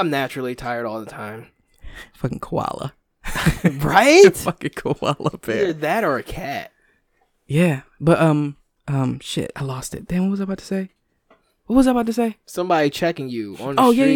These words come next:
Speaker 2: yeah.
Speaker 1: street.
Speaker 2: So, like, when you, looking at it, like, objectively, you know it's not about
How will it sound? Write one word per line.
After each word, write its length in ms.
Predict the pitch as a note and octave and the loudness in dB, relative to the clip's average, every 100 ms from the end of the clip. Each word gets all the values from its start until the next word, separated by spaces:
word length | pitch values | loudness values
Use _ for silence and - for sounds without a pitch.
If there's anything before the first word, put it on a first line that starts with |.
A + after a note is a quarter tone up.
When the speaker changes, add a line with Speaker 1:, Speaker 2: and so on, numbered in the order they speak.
| C4+ | 4
Speaker 2:
yeah. 60 | F3 | 2
Speaker 1:
street. 160 | - G#3 | 0 -2
Speaker 2:
So, 40 | |
like, 160 | G3 F3+ _ _ _ _ _ _ _ | -2 -4 _ _ _ _ _ _ _
when 440 | - E3+ G#3+ G#3+ - _ | -4 0 0 -2 -6 _
you, 340 | F#3 B3+ B3+ - - - - _ _ _ _ - | 2 2 0 -8 -20 -20 -20 _ _ _ _ -2
looking 320 | G#3 A#3+ A#3+ | -2 0 -4
at 160 | G#3+ | -2
it, 40 | E3+ | -2
like, 220 | C#3+ C#3 | -2 -4
objectively, 640 | C3 C3+ B2+ - A2+ A2 | -8 -4 -4 -4 -8 -6
you 160 | B2 B2+ | -4 -2
know 300 | B2+ B2+ B2 | -2 -2 -4
it's 260 | B2+ - A#2+ | -6 -8 -6
not 320 | A2+ A2 - | -4 -4 -6
about 520 | B2+ A#2+ G#2+ G2+ - | -10 -6 -2 -2 -2